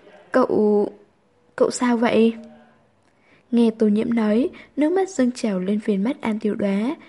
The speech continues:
nhưng cô ép không để nó chảy xuống. Cô cũng ngồi cạnh Tô Nhiễm, cười qua làn nước mắt. "Chẳng phải do cậu dọa mình ư? Tiểu Nhiễm, cậu làm mình lo lắm." Một hình ảnh mờ mịt quét qua Tô Nhiễm,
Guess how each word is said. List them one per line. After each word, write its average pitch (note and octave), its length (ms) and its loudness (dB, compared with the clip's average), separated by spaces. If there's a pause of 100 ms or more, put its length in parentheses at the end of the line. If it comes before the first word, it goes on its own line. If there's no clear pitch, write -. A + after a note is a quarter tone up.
(220)
nhưng A3 340 2
cô A3 220 2
ép D4 260 -4
không G#3 280 -2
để F#3+ 140 0
nó F#3 200 -4
chảy A3 200 -4
xuống. G#3+ 440 2 (680)
Cô G#3+ 240 4
cũng B3+ 180 0
ngồi B3+ 120 4
cạnh G#3+ 260 -4
Tô A#3 120 2
Nhiễm, A#3+ 260 0 (280)
cười G3+ 360 2
qua G#3 180 -6
làn G3 240 -4
nước A#3+ 120 -2
mắt. D4+ 240 -2 (1200)
"Chẳng G#3+ 200 -2
phải G#3+ 280 -2
do A3 160 -2
cậu G#3+ 220 -2
dọa A#3+ 200 -2
mình G#3+ 240 0
ư? B3+ 320 4 (440)
Tiểu A3 140 0
Nhiễm, G#3+ 280 0 (380)
cậu B3+ 140 2
làm A3 240 2
mình G3 220 0
lo A3+ 160 2
lắm." D4+ 320 0 (1300)
Một A3 140 0
hình G3+ 140 -2
ảnh G3 240 0
mờ G3+ 140 2
mịt G3 240 2 (100)
quét D4 260 0
qua A3 140 -2
Tô G#3 180 0
Nhiễm, A3 260 0